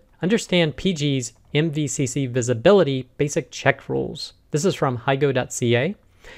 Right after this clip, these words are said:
And this post is basically about how Postgres goes about determining if a row is visible.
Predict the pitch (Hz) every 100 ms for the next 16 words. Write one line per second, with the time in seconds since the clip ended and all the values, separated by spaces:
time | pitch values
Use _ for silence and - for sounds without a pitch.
0 | - - 185 185 190 214 - 180 214 147
1 | 170 160 160 165 147 147 160 - - 147
2 | 196 - 160 - 151 123 139 139 123 127
3 | 123 120 - - 165 139 120 123 196 123
4 | 131 120 113 123 131 160 247 139 135 -
5 | - 156 190 123 -